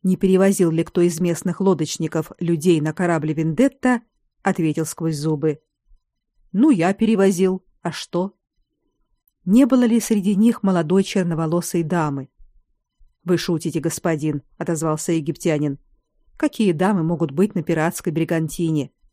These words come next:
Все знают, чем занимается «Вендетта». А если портовые власти закрывают на это глаза, так это не нашего ума дело.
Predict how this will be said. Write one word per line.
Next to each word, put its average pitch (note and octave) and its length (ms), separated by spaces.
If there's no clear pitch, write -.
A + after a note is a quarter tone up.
Все C#4 220
знают, G3+ 380
чем F3+ 200
занимается E3+ 640
«Вендетта». D#3+ 640
А G#3 80
если G#3 200
портовые G3+ 440
власти F#3+ 360
закрывают F3 520
на F#3 60
это F3+ 180
глаза, F3+ 520
так G3 160
это E3+ 180
не D#3+ 120
нашего D#3+ 420
ума D#3 300
дело. C#3 360